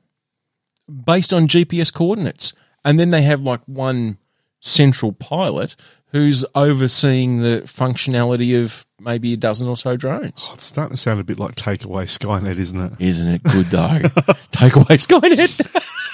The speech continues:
Speaker 2: Like where suddenly the Terminators take over the food
Speaker 1: Dun,
Speaker 2: for
Speaker 1: dun, dun,
Speaker 2: population.
Speaker 1: dun. <laughs> Yeah.
Speaker 2: <laughs> Look, it's not good. But here's the other thing.
Speaker 1: Mm.
Speaker 2: You can upscale it now.
Speaker 1: Mm.
Speaker 2: They've got that.
Speaker 1: Mm.
Speaker 2: If they can upscale the weight,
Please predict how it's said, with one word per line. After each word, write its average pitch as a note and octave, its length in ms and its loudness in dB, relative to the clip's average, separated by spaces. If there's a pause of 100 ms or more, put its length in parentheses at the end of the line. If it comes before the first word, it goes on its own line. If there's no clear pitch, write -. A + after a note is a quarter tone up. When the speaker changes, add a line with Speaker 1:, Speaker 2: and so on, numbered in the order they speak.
(400)
Speaker 2:
Like D3 160 4
where C#3 120 2
suddenly B2+ 300 2
the A2 120 -2
Terminators A#2 580 0
take A#2 240 0
over A2+ 160 4
the G2+ 80 2
food A#2 440 2 (240)
Speaker 1:
Dun, A#2+ 160 6
Speaker 2:
for A#2+ 80 0
Speaker 1:
dun, - 180 2
dun, A2+ 120 0
Speaker 2:
population. G#2+ 280 2 (260)
Speaker 1:
dun. C#3 140 -2
<laughs> - 0 -
Yeah. E3+ 300 2 (100)
Speaker 2:
<laughs> - 240 -4
Look, G3 220 6
it's - 840 -18
not E3 180 -2
good. C3+ 220 2 (520)
But - 100 0
here's A3+ 160 4
the G#3 80 2
other A#3+ 200 4
thing. A#2 280 2
Speaker 1:
Mm. B2+ 400 4
Speaker 2:
You G3+ 60 2
can F#3+ 140 0
upscale F3 800 0
it G2+ 60 -4
now. A#2 580 -2
Speaker 1:
Mm. D3+ 520 4
Speaker 2:
They've D3 160 2
got F#3 240 2
that. D#3 380 2
Speaker 1:
Mm. B2+ 440 4
Speaker 2:
If C#3+ 60 0
they D3+ 120 2
can D#3+ 100 2
upscale E3+ 420 2
the G#2+ 100 2
weight, A#2+ 480 0